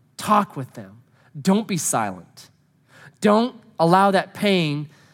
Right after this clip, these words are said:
to be transferred to yourself and to other people. Don't do that. If you're a guy, it's even harder. I don't know what to do other than say, "Matt at edgewaterfellowship dot org."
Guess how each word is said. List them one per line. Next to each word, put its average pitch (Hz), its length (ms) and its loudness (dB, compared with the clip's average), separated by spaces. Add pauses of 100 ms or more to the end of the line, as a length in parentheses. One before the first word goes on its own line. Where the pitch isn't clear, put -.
(280)
to 185 120 0
be 160 500 0 (440)
transferred 220 880 0
to 170 100 -4
yourself 185 560 0
and 185 80 -6
to 156 80 -2
other 156 180 -6
people. 151 320 -12
Don't 135 240 -12
do 143 140 -10
that. 87 240 -14 (2000)
If 127 100 -14
you're 143 120 -2
a 151 60 -4
guy, 170 240 2
it's 147 140 -4
even 147 140 -6
harder. 156 360 -6 (2750)
I 147 120 -4
don't 165 80 -2
know 190 80 4
what 226 120 2
to 175 60 -8
do 160 120 -2
other 180 180 0
than 170 160 -4
say, 147 360 -2 (580)
"Matt 175 300 0 (180)
at 151 80 -4
edgewaterfellowship 165 680 -2
dot 147 140 -4
org." 127 200 -8